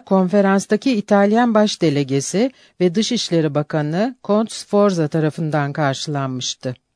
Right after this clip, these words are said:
Her iki heyette Savoy Oteli'nde kalıyorlardı. Yalnız katları ayrıydı. Başlarda birbirlerine açıkça uzak durdular. The Times gazetesine göre Bekir Sami Bey Tevfik Paşa ile pek görüşmek istemiyordu.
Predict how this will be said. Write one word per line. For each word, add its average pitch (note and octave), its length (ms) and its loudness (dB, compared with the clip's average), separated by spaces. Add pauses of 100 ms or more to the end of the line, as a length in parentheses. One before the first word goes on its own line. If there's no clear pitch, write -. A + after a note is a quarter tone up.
(1040)
Her C4 200 2
iki B3+ 260 2
heyette F3 500 4
Savoy G#3+ 460 4
Oteli'nde D3 500 0
kalıyorlardı. C3+ 920 -2 (460)
Yalnız F#3+ 520 0
katları G3 560 0
ayrıydı. D#3 680 0 (640)
Başlarda G3+ 680 2
birbirlerine G#3+ 720 0
açıkça G#3+ 460 -2
uzak G3 440 0
durdular. C3+ 640 -2 (640)
The G3 80 0
Times G#3+ 480 2
gazetesine D3 720 0
göre C#3+ 420 0 (360)
Bekir G3 280 2
Sami G3+ 520 0
Bey G3 180 2
Tevfik G3+ 480 0
Paşa D#3 260 0
ile D3+ 220 2
pek A3 260 0
görüşmek F#3+ 480 0
istemiyordu. C#3 840 -4